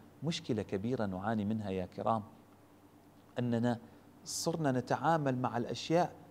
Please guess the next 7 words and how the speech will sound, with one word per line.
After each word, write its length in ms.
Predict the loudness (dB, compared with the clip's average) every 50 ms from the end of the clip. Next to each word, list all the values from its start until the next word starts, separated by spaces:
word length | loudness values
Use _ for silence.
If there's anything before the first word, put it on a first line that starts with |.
| -20 -6 -2 0
بغير 340 | 2 6 6 6 6 6
قيمتها 440 | 4 2 2 0 0 0 2 0 0
الحقيقية. 680 | 0 0 -2 -2 0 -2 -2 0 -2 0 2 2 2 0 -2 -10 -20 -20 -20 -20 -20 -20 -12 -4 -2
ال-، 200 | 0 0 0 2
الذي 420 | 2 2 4 4 2 2 2 2
لا 160 | 2 2 2 0
قيمة 340 | -2 -4 -4 -4 -4 -4